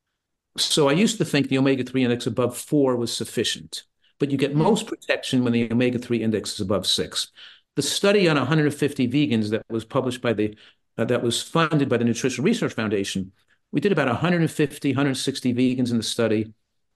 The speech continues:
Speaker 1: and we found that about, uh, two-thirds of them had levels below four. And we
Speaker 2: Hmm.
Speaker 1: thought that above four was probably good enough. But that means that two-thirds were below four,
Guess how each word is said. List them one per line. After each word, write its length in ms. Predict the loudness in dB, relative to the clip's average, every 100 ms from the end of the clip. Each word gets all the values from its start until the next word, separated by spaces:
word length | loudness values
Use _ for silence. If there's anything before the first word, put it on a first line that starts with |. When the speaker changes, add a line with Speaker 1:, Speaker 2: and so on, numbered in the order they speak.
| _ -4
Speaker 1:
and 100 | -2
we 80 | 0
found 300 | 2 2 4
that 60 |
about, 400 | 4 2 0 -4 _ _ _ _ _ _
uh, 180 | -8 -8 -6
two-thirds 720 | -2 0 0 2 2 2 0
of 120 | 0
them 120 | 0
had 180 | 0 0
levels 320 | 2 2 0
below 300 | 0 0 0
four. 640 | -4 -6 0 2 0 -6 _ _ _ _ _ _ _ _ _ _ _ -4
And 100 | -2
we 80 |
Speaker 2:
Hmm. 60 | -2
Speaker 1:
thought 320 | 0 0 0
that 120 | -2
above 300 | -2 0 -2
four 320 | -2 0 2 2
was 160 | -2
probably 360 | -6 -4 -2 -2
good 200 | 0 0
enough. 460 | 0 -4 -10 -20 _ _ _ _ _
But 100 | -2
that 240 | 0 0 2
means 360 | 2 2 0
that 160 | -4 -4
two-thirds 540 | -2 -2 2 0 2
were 80 | 0
below 380 | 0 0 0 -2
four, 600 | -2 0 2 2 -2